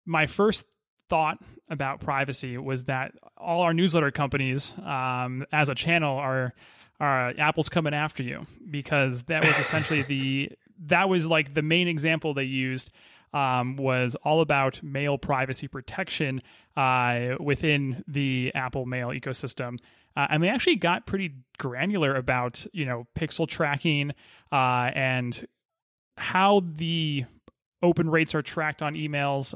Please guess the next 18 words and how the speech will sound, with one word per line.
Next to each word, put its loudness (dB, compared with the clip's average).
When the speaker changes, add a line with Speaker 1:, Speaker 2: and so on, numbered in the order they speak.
Speaker 1:
how, -4
like, -2
there -4
are -8
pixels 2
installed 0
inside. 0
Um, 2
so, 2
like, 2
they're 2
doing 4
a -4
lot -4
of -8
things -6
to -8
actually -8